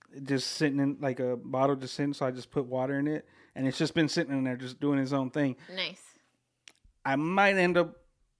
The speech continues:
Speaker 1: like, s-, taking a little snip back of it a little bit more
Speaker 2: Okay.
Speaker 1: to see if we could get, like, the roots to start coming out. But
Speaker 2: Oh.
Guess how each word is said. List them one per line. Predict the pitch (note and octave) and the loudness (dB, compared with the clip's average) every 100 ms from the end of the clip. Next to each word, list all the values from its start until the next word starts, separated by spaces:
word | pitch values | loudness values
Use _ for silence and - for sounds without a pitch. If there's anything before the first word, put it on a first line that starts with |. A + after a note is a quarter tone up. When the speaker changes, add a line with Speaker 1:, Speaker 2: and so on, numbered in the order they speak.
| _ | _
Speaker 1:
like, | D3+ C#3+ B2+ - _ - | 4 4 2 -6 _ -18
s-, | - - | -16 -4
taking | D#3+ D3 D3+ | -4 2 4
a | C#3+ | 6
little | C#3+ | 4
snip | C3 - D3+ D3 | 2 0 -2 0
back | D3 D3+ C#3+ | -2 -2 0
of | D3 D#3 | 0 0
it | E3+ - | -2 -4
a | C3+ | -2
little | C#3 C#3 | 0 0
bit | C#3 | 0
more | C3 C#3 E3+ E3+ - - | 0 0 0 -4 -14 -14
Speaker 2:
Okay. | A3+ G#3+ | -8 -6
Speaker 1:
to | |
see | - C#3+ | -4 -4
if | B2+ | -2
we | B2+ | -4
could | B2+ | -2
get, | C3+ B2 | -2 -2
like, | B2 A#2 | -4 -4
the | B2 | -6
roots | A#2+ C#3+ - - | -4 -4 -8 -16
to | |
start | - C#3+ C#3 | 0 0 2
coming | D3+ D3+ | -2 0
out. | E3+ D3+ | 2 2
But | C#3+ | 0
Speaker 2:
Oh. | G3+ G#3 G3+ | -4 -8 -10